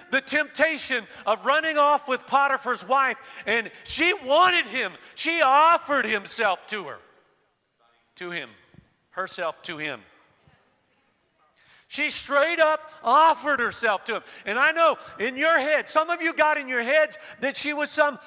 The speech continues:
ugly old woman that Potiphar was married to. Listen,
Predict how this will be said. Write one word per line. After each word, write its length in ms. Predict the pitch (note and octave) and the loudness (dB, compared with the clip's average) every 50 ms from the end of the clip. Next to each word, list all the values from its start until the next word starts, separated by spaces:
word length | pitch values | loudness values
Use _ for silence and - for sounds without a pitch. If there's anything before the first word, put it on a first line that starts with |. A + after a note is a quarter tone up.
| - - F3+ | -8 -2 0
ugly 360 | G#3+ C#4 D4+ D4 D4+ D4+ D4 | 2 2 2 0 0 2 4
old 320 | D4+ D4+ D4+ D#4 D4 C4 - - - - - - | 6 6 6 4 2 -2 -6 -12 -18 -20 -16 -6
woman 420 | F3 A#3 C#4 D4+ D4+ D#4 D4 C4 | 0 0 2 2 2 0 0 2
that 180 | C4 B3+ A#3+ - | 2 0 0 0
Potiphar 540 | - A#3 C#4 C#4+ C#4+ D4 C#4+ - - C#4+ C#4 | 2 2 4 4 4 2 0 -2 -4 -2 -2
was 180 | C#4+ C#4 A3 | -2 -2 -2
married 320 | B3 C#4+ D4+ D4+ D#4 D4+ - | 0 0 2 2 0 0 -2
to. 200 | - C#4 B3+ - - - - - | -4 -4 -4 -4 -8 -14 -10 -6
Listen, 480 | B3+ D#4 D#4+ - - E4+ E4 D4+ B3 | -4 -4 -2 -2 -2 -2 -2 -2 -2